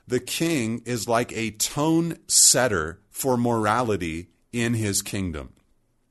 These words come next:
And leaders are tone setters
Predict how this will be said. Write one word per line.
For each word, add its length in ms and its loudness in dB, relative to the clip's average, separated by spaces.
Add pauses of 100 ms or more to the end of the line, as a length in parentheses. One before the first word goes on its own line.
(320)
And 300 0 (280)
leaders 680 4
are 320 2
tone 580 0
setters 680 2